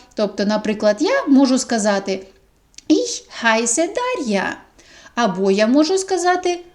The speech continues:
другою фразою те ж саме про своє ім'я. "Mein Name ist Darja". "Mein Name ist Darja".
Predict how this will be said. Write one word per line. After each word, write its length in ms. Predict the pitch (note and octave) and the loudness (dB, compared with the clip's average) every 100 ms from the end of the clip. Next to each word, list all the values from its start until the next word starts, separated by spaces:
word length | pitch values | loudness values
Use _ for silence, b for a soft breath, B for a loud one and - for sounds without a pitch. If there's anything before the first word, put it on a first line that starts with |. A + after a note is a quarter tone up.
| - | -4
другою 600 | A3+ E4 D#4 B3+ G#3 G#3 | 2 4 4 2 0 -2
фразою 680 | A3+ G3 F#3+ F3+ F#3+ F#3 | -2 -2 0 0 -2 -4
те 300 | F#3 A3+ B3+ | -4 0 2
ж 100 | E4 | 2
саме 380 | - A#3 G#3+ G3 | 0 0 0 -2
про 180 | G3+ G#3+ | -4 -4
своє 360 | G#3+ G#3+ G3+ | -2 -2 -2
ім'я. 580 | G#3+ A3+ G#3 F#3 F3 - b b b b | -2 -2 -2 -2 -4 -6 b b b b
"Mein 580 | A3+ A3+ G#3+ G#3 G3+ F#3+ - - | 2 2 2 0 -2 -4 -6 -4
Name 640 | G#3 G3+ F#3 F#3 F#3+ A#3+ F#4 A#4+ - _ B3 | 0 0 0 -2 -2 0 0 -2 -14 _ -2
ist 480 | D4+ - - - - - | 0 -2 -4 -8 -12 -8
Darja". 680 | F#3 G3+ A3 G#3+ F#3 E3 - - _ _ _ b b b | -2 0 0 0 -2 -2 -6 -12 _ _ _ b b b
"Mein 680 | G#3+ G3+ G3 F#3+ F#3+ - G3 | -2 -2 -2 -2 -4 -4 -4
Name 600 | G3 F#3+ A#3 F4+ C5+ G4+ | -2 0 0 0 -2 -2
ist 380 | C4 A#3+ - G3 | -2 -2 -6 -2
Darja". 500 | G#3 G3 G3 F#3 | 2 2 0 -2